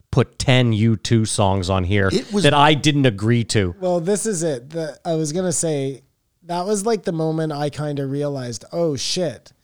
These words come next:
Speaker 1: My priorities
Speaker 3: I
Speaker 1: are
Speaker 3: don't
Speaker 1: fucked. <laughs>
Speaker 3: control any of this." No, you know what I mean?
Speaker 2: I'm not,
Speaker 3: I always
Speaker 2: I'm not
Speaker 3: thought
Speaker 2: giving
Speaker 3: my
Speaker 2: permission for stuff here.
Speaker 3: phone was me. Like, it was my shit, you know?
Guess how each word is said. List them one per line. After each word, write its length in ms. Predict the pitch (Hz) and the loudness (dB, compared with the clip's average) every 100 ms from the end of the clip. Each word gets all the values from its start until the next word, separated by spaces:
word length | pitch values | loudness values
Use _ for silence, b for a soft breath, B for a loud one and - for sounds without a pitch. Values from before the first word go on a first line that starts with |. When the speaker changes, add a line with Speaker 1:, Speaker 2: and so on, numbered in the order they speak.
| - | -4
Speaker 1:
My 140 | 190 | 0
priorities 420 | - 131 170 - | 4 6 6 6
Speaker 3:
I 20 | 208 | 6
Speaker 1:
are 20 | |
Speaker 3:
don't 100 | 208 | 6
Speaker 1:
fucked. 200 | 113 214 | 6 6
<laughs> 40 | 196 | 4
Speaker 3:
control 500 | - 302 190 180 175 | 4 6 6 4 0
any 340 | - 202 208 180 | 0 2 4 2
of 220 | 143 117 | -2 -4
this." 500 | 127 104 - - - | -10 -10 -10 -10 -12
No, 360 | 180 226 196 131 | 0 2 2 0
you 200 | 135 170 | 0 2
know 120 | 190 | 4
what 120 | 190 | 4
I 40 | 185 | 2
mean? 220 | 190 214 - | 2 0 -2
Speaker 2:
I'm 100 | 110 | -2
not, 60 | 139 | 2
Speaker 3:
I 20 | 208 | 4
always 320 | 233 254 208 | 4 2 0
Speaker 2:
I'm 60 | 226 | 2
not 60 | 208 | 2
Speaker 3:
thought 140 | - | 2
Speaker 2:
giving 180 | 180 180 | 2 2
Speaker 3:
my 240 | 180 185 185 | 2 2 2
Speaker 2:
permission 200 | 185 170 | 2 0
for 120 | 208 | -2
stuff 240 | 190 180 165 | 0 2 2
here. 180 | 151 147 | 0 -2
Speaker 3:
phone 220 | 151 160 - _ | -6 -8 -12 _
was 300 | 151 160 123 | -6 -4 0
me. 400 | 175 175 123 113 - | 0 0 -2 -12 -8
Like, 240 | 160 160 | -4 -2
it 40 | 160 | -2
was 160 | 147 135 | -4 -2
my 200 | 170 160 | -2 -2
shit, 380 | - 160 113 - | -2 -4 -6 -12
you 140 | - 135 | -14 -10
know? 340 | 131 147 190 | -6 -6 -8